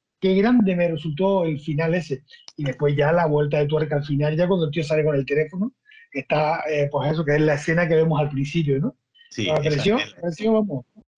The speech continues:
Speaker 2: esa,
Speaker 1: genial.
Speaker 2: esa es
Speaker 1: Esa
Speaker 2: la que
Speaker 1: escena
Speaker 2: te digo, que, que no sé si han visto la película esta, Vidas en Sombra, Vidas en Sombras.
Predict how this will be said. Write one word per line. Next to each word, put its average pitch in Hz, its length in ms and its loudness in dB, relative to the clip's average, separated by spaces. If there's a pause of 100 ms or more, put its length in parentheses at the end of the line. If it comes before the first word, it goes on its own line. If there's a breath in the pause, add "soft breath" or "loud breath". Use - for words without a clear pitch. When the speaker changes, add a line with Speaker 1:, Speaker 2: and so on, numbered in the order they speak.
Speaker 2:
esa, 156 200 0
Speaker 1:
genial. 180 140 2
Speaker 2:
esa 170 100 2
es 196 60 2
Speaker 1:
Esa 233 60 2
Speaker 2:
la 190 60 2
que 226 120 2
Speaker 1:
escena - 20 -4
Speaker 2:
te 180 120 2
digo, 196 520 -2
que, 131 500 0
que - 80 -2
no 135 80 -2
sé 151 80 0
si 170 100 0
han 160 100 2
visto 160 200 0
la 156 100 2
película 151 300 2
esta, 135 380 0
Vidas 139 340 0
en 135 120 -2
Sombra, 147 420 -2
Vidas 143 200 2
en 139 100 0
Sombras. 165 520 -2